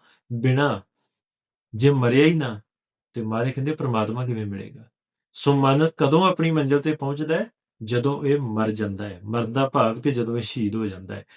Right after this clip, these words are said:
ਸੋ ਇਹ ਹੈ ਸਾਡੇ ਮਨ ਦਾ ਸਫ਼ਰ, ਇਹ ਸ਼ਹਾਦਤ।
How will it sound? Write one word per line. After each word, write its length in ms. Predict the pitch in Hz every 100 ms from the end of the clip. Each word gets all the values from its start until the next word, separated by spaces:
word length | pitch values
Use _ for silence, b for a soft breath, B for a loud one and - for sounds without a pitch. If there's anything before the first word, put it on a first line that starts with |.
| b
ਸੋ 260 | - 160 160
ਇਹ 360 | 160 165 180 160
ਹੈ 40 |
ਸਾਡੇ 420 | 175 151 127 139
ਮਨ 340 | 143 117 113 117
ਦਾ 120 | 127
ਸਫ਼ਰ, 380 | - 113 104 110
ਇਹ 100 | 113
ਸ਼ਹਾਦਤ। 600 | 110 113 95 104 110